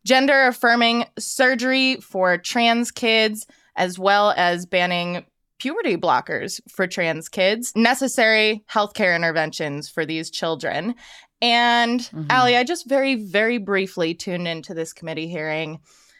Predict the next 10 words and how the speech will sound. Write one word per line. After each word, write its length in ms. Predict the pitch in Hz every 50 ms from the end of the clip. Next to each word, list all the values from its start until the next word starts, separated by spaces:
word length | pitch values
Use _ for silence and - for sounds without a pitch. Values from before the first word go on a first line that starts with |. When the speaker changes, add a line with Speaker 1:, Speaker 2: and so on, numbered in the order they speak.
| _ _ _ _ _ _ -
Speaker 1:
and 800 | 240 240 220 220 226 220 220 220 214 214 214 214 208 208 202 214 262 - _ _ _ _ _ _ -
was 240 | 208 240 240 240 -
surprised 760 | - 285 - - 294 262 269 285 302 339 359 320 269 - -
to 120 | - 196
learn 580 | 175 165 156 156 160 147 175 220 254 277 269 285 - -
that 640 | 196 185 180 202 196 196 196 196 196 190 233 - - 254 - _ _ _ _ _ -
one 240 | 185 214 233 262
of 160 | 294 285 247 214
the 220 | 254 233 226 -
expert 680 | - 214 226 - - - - - 208 208 208 - - -